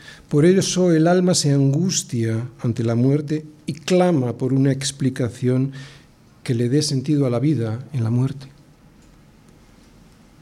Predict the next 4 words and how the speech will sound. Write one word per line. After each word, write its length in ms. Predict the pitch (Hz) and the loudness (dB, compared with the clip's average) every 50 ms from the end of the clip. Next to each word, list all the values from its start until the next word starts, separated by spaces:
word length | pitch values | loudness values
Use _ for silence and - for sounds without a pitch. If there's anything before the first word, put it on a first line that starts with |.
| - - _ - - - - - - - - _ - - - - - - - - - - - - - - - - - - - - - - - - | -20 -20 _ -20 -20 -20 -20 -20 -20 -20 -20 _ -20 -20 -20 -20 -20 -20 -20 -20 -20 -20 -20 -20 -20 -20 -20 -20 -20 -20 -20 -20 -20 -20 -20 -8
¿Por 140 | - - - | -8 -8 -4
qué 100 | - 233 | -4 -4
Génesis 460 | - 190 175 156 147 - 139 - - | -2 -2 -2 -2 -2 -2 -4 -8 -6
termina 580 | - 131 120 131 139 151 151 151 147 147 156 | -6 -4 0 2 2 4 4 4 4 4 2